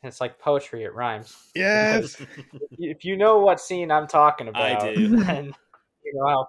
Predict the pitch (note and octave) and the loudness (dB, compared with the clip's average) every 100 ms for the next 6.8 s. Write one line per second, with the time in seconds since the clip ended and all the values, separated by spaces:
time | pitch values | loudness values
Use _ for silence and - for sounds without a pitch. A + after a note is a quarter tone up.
0 | C#3 A#2+ A#2 A2 A2 G2+ G#2 _ _ - | -6 -8 -6 -6 -6 -8 -12 _ _ -2
1 | - A#3 C4 - - C#3 B2+ A#2+ - - | 0 2 2 0 0 0 0 -2 -6 -20
2 | _ _ _ F3 F3 F#3 E3+ - C#3+ C3+ | _ _ _ -4 0 2 0 0 2 2
3 | C#3 - G#2+ G#2+ - B2+ C3 B2 B2 A#2+ | 0 -10 -10 -8 -6 -8 -8 -10 -10 -6
4 | B2 C3+ - - A2+ G#2 G2+ G#2 - _ | -6 -6 -8 -4 -2 -2 -4 -8 -14 _
5 | _ _ _ _ A#2+ A#2 A#2 A#2 A#2 A2+ | _ _ _ _ -8 -6 -6 -8 -12 -16
6 | - _ _ C3+ C3+ C3 B2+ | -20 _ _ -14 -12 -10 -12